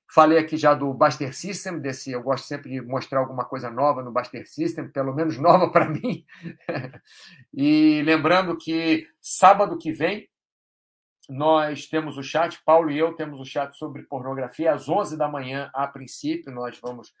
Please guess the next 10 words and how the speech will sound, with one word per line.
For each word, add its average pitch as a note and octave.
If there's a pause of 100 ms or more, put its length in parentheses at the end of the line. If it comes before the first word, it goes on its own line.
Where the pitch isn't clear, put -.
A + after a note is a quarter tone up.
(320)
é, A2+
postar, B2+
né? C#3 (380)
E A2+
vamos A#2+
fazer A#2+
um A#2+
chat A#2
bem B2+
legal, B2+